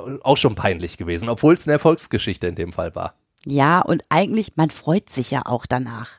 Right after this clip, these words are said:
Speaker 2: Also wenn ich da auf dem Markt unterwegs bin und ich denk, ich hab da jetzt den Schnapper des Jahres gemacht, dann denk ich natürlich, "Ja geil", obwohl die mich natürlich trotzdem verarscht haben. Aber andererseits, ich,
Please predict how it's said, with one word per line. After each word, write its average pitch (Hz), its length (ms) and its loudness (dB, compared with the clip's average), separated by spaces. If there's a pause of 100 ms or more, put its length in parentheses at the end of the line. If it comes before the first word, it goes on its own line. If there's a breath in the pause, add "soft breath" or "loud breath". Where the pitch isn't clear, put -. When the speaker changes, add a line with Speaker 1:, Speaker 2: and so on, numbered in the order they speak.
Speaker 2:
Also 156 240 2
wenn 175 160 4
ich - 220 -6
da 208 100 6
auf - 160 0
dem 175 80 -2
Markt 175 240 0
unterwegs 160 540 -2
bin 160 240 2 (300 loud breath)
und 147 140 -2
ich - 180 -6
denk, 185 200 2
ich - 140 -2
hab 196 100 -2
da 185 80 0
jetzt 165 340 -2
den 156 160 0
Schnapper 185 360 0
des 165 180 0
Jahres 175 400 4
gemacht, 143 340 -2
dann 147 120 -2
denk 160 240 2
ich 151 60 -4
natürlich, 170 260 2
"Ja 170 80 4
geil", 208 400 6
obwohl 135 180 2
die 151 60 2
mich 151 100 -2
natürlich 147 300 -4
trotzdem - 540 -4
verarscht - 500 -6
haben. 123 260 0 (380 loud breath)
Aber 180 240 4
andererseits, 208 760 2
ich, 170 140 -6